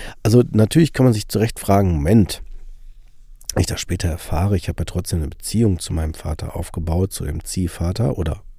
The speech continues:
angeblichen Vater.“ Und wenn er das jetzt nicht ist, okay, aber es ist ja trotzdem eine Beziehung, ist ja eine Bindung da. Ne? Also stellt sich ja dann die Frage, ähm, habe ich die Beziehung dann nicht mehr? Oder habe ich sie und darf sie auch weiter haben?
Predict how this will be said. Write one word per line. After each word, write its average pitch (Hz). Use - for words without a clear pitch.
angeblichen 80
Vater.“ 139
Und 90
wenn 87
er 82
das 78
jetzt -
nicht -
ist, -
okay, 147
aber 101
es 82
ist -
ja 92
trotzdem 92
eine 82
Beziehung, 90
ist 67
ja 85
eine 85
Bindung 104
da. 58
Ne? 90
Also 82
stellt 95
sich -
ja 87
dann 85
die 82
Frage, 95
ähm, 85
habe -
ich -
die -
Beziehung 85
dann 69
nicht 67
mehr? 170
Oder 98
habe 95
ich 104
sie 101
und 90
darf 82
sie -
auch -
weiter 78
haben? 123